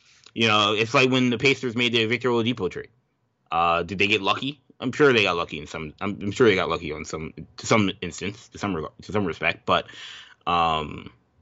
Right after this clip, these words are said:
that's not to say that they didn't think, they probably thought that they were getting a good player in Victor Oladipo. They maybe didn't think he'd become a superstar, which is what he was for a season in Indiana. Uh, and he's still obviously a very good player, but, um, you know, they, but they,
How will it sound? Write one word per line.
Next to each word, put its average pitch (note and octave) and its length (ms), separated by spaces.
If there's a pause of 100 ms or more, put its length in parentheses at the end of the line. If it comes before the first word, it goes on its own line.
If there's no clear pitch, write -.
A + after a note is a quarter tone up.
(720)
that's C3+ 280
not A#2+ 240
to G#2 60
say B2+ 220
that F#2+ 100
they G2 120
didn't F#2+ 240
think, F2 200
they G2+ 60
probably A2 320
thought B2+ 220
that F2 80
they F2+ 80
were F#2 60
getting F2 220
a E2+ 40
good E2+ 120
player E2 220
in D#2+ 40
Victor E2 200
Oladipo. E2 360
They E2 60
maybe F#2 220
didn't F2 180
think E2+ 120
he'd E2 100
become D#2+ 240
a C#2+ 40
superstar, G#2+ 580 (340)
which F2 100
is F2 80
what E2+ 140
he D#2+ 60
was E2+ 220
for E2+ 160
a D#2 60
season E2+ 320
in E2 140
Indiana. E2 440 (520)
Uh, D#2+ 280
and D#2+ 120
he's E2 140
still F2 160
obviously D#2 340
a - 20
very D#2+ 160
good D#2 120
player, E2+ 260
but, F#2 320 (460)
um, E2 580 (1600)
you G2+ 120
know, E2 220
they, F2 160
but F2 200
they, F#2 240